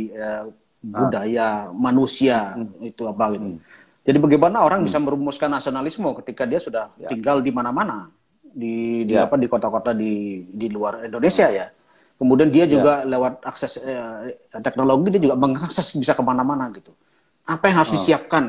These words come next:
Speaker 2: gitu? Sebagai, sebagai generasi baru, sehingga nasionalisme itu tetap ada dalam dirinya.
Speaker 1: Eh, be-, saya,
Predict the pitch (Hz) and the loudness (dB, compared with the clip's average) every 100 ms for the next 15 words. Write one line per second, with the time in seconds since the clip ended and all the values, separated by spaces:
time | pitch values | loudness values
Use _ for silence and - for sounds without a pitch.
0 | 107 101 92 82 _ _ _ _ _ _ | -4 -10 -14 -20 _ _ _ _ _ _
1 | _ - 123 113 120 - - - 131 120 | _ -8 -6 -6 -8 -14 -18 -8 -2 -2
2 | 110 120 117 110 117 98 110 160 - _ | -2 -2 -4 -4 -4 -2 -4 -6 -8 _
3 | _ - 127 127 165 175 143 139 139 131 | _ 0 2 4 4 4 -2 -2 -2 -2
4 | 127 135 196 170 - 139 147 135 131 131 | -2 0 -2 -2 -2 0 2 2 2 0
5 | 143 127 - _ _ _ _ _ _ _ | 0 -4 -10 _ _ _ _ _ _ _
6 | _ _ _ _ _ _ _ _ _ _ | _ _ _ _ _ _ _ _ _ _
7 | _ _ _ _ 135 113 _ _ _ _ | _ _ _ _ -12 -12 _ _ _ _
8 | _ _ _ _ 131 120 123 - _ _ | _ _ _ _ 4 6 6 0 _ _
9 | _ _ _ - _ _ _ _ 160 | _ _ _ -20 _ _ _ _ 2